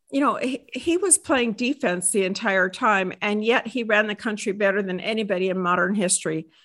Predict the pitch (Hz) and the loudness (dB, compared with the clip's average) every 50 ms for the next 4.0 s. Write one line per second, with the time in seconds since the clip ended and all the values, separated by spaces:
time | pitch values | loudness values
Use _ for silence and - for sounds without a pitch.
0 | _ _ _ - - - 269 247 233 226 233 - - _ _ _ _ _ _ _ | _ _ _ 0 2 4 4 4 2 0 -4 -8 -12 _ _ _ _ _ _ _
1 | _ - _ _ _ _ _ _ - - _ - - 240 214 - - - - - | _ -20 _ _ _ _ _ _ -20 -16 _ -2 0 0 0 0 -4 -6 -8 -10
2 | 247 277 - - 254 285 - - - 254 359 - - - - 226 247 247 254 254 | -12 -4 2 4 6 6 4 4 2 2 4 4 2 2 2 4 4 6 6 6
3 | 240 196 202 202 - - - 240 233 233 - - - - - 277 226 175 151 - | 6 4 2 0 -4 -4 -2 -2 0 2 4 2 2 2 2 2 4 4 2 0